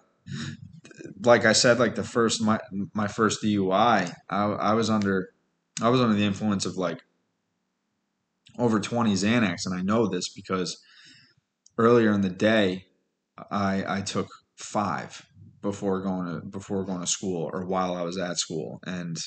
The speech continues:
or I should say bosies. I used to go to bosies in the morning, and then I used to drive to my m-, main high school in the afternoon. And, uh, I ended up skipping school. I didn't drive back to school because I, I knew I took all my Xanax, and it was five of them,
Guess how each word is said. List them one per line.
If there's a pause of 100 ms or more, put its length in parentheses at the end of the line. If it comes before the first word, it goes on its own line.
(280)
or
I
should
say
bosies.
I
used
to
go
to
bosies
in
the
morning,
and
then
I
used
to
drive (240)
to
my (480)
m-,
main
high
school
in
the
afternoon. (680)
And,
uh,
I
ended
up
skipping
school.
I
didn't
drive
back
to
school
because
I,
I (360)
knew
I
took
all
my
Xanax,
and
it
was
five
of
them,